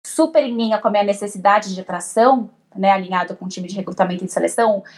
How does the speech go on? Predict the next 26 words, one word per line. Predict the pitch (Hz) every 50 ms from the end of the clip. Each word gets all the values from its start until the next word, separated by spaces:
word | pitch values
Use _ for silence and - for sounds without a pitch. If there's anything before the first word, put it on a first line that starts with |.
| - - -
volumetria | 208 214 - 202 196 196 - 196 190 175
de | 170 170
vagas | 165 180 185 202 220 226 208 196 185 180 180 190
e, | 190 190
enfim, | 185 190 185 - 185
qualquer | 185 190 180 - 196
outro | 190 196 - 196 -
projeto | 202 196 196 196 185 185 - -
flexível | - - 190 185 - - - - 202 202 190 196 185
que | 185 - 190
precise | - 180 185 - - 196 190 180 185 185 - - - - -
de | - 214 202
talentos | - 196 185 190 196 202 196 202 190 -
trabalhando | - 190 - 190 180 180 180 175 170 170
juntos, | 170 180 214 254 285 285 277 - 208 190 185 - - _ _ _ - - - _ _ -
ele | 208 233
deveria | 220 247 262 240 262 254 254 294 339
ser | 339 - - 311
customizado | 311 - 269 - - 285 277 254 247 226 220 214 220 247 277 294 330
falando | 320 - 311 277 269 262 262
um | 254
pouco | 254 269 262 262 - 269
sobre | - - 277 269 254 269 277 285 - _ _ _ _ _
o | _ - 277
mundo | 262 262 277 285 302 302 320
humano, | 330 330 302 294 294 269 208 185 185